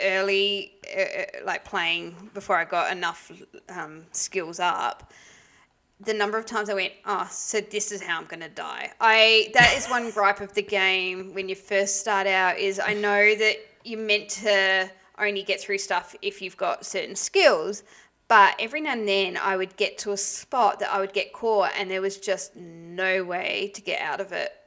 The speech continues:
Speaker 1: Um, either
Speaker 2: Yeah.
Speaker 1: a bird was sitting right on top of it and there was just no way of escaping it, and you would just die, and you're like,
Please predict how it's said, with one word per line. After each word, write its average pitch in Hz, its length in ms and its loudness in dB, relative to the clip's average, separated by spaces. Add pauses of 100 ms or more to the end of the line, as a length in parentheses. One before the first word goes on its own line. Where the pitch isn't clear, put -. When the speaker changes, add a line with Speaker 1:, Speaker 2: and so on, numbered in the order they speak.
(240)
Speaker 1:
Um, 175 340 -10 (100)
either - 280 0
Speaker 2:
Yeah. 175 60 -2
Speaker 1:
a 170 120 -14
bird 185 280 -2
was 202 160 -4
sitting 214 240 -6
right 214 160 -4
on 214 100 -4
top 220 140 -12
of 226 60 -8
it - 60 -14
and 226 80 -6
there 208 60 -10
was 208 100 -8
just 208 160 -8
no 208 280 -4
way 185 140 -2
of 175 80 -8
escaping 190 500 -8
it, 311 120 -4
and 226 80 -6
you 214 120 -4
would 214 100 -8
just 226 180 -14
die, 226 240 -2
and 330 80 -4
you're 349 100 -4
like, 330 220 -4